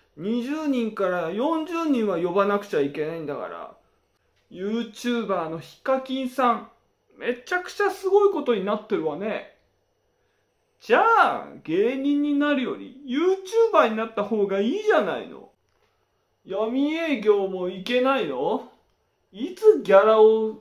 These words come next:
稼げばいいんだよ。若者よ、芸人になるな。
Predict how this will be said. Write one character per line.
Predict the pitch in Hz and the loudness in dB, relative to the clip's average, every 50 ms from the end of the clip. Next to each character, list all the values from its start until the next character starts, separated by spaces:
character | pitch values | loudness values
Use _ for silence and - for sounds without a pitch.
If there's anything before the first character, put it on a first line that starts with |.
| - - | -16 -18
稼 | - - 220 214 262 247 214 | -14 -14 -8 -6 -6 -2 0
げ | 214 196 | 0 0
ば | 175 180 175 170 | 2 0 0 0
い | 170 180 180 | 0 -2 -4
い | |
ん | 170 156 | -6 -6
だ | 139 135 120 | -6 -6 -6
よ。 | 110 101 85 - - - _ _ _ _ _ _ _ _ _ _ _ _ _ _ _ _ _ _ _ _ | -6 -8 -10 -12 -16 -20 _ _ _ _ _ _ _ _ _ _ _ _ _ _ _ _ _ _ _ _
若 | 170 185 196 202 202 226 226 220 | -4 -2 -2 -2 0 0 2 2
者 | 220 220 220 226 226 226 | 2 2 2 0 -2 0
よ、 | 233 233 233 220 214 - - - _ _ _ _ _ _ _ _ _ _ _ _ _ | 0 2 2 2 0 -2 -8 -16 _ _ _ _ _ _ _ _ _ _ _ _ _
芸 | - 208 226 269 294 302 302 302 | -10 -6 -4 -2 -2 -2 -2 -4
人 | 311 311 302 294 302 302 294 | -4 -4 -4 -4 -2 -2 -2
に | 294 294 285 | 0 0 0
な | 294 320 339 339 | 2 4 6 6
る | 339 311 240 196 | 6 4 2 0
な。 | 165 131 - - | -4 -8 -10 -14